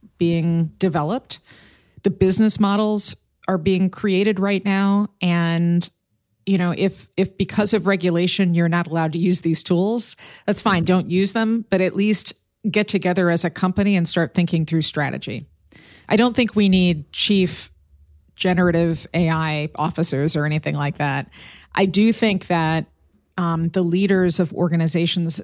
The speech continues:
executives who are charged with setting a five-year strategic plan or a, a longer-term vision for the organization, they do need to have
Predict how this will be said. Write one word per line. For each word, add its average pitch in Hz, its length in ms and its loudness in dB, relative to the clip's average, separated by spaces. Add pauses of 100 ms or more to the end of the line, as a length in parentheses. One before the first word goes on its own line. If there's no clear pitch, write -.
executives 165 920 -2 (100)
who 185 140 0
are 175 100 0
charged 175 640 0
with 156 520 -2 (280)
setting 170 680 2
a 165 140 -2
five-year 165 480 0
strategic 165 600 -4 (300)
plan 185 460 -2 (360)
or 165 140 -2
a, 156 180 -2 (120)
a 156 120 -2
longer-term 170 640 -2
vision 165 320 -2
for 170 140 -2
the 151 140 -2
organization, 160 840 -2 (540)
they 202 160 2
do 190 380 2
need 190 240 2
to 180 80 2
have 156 440 -2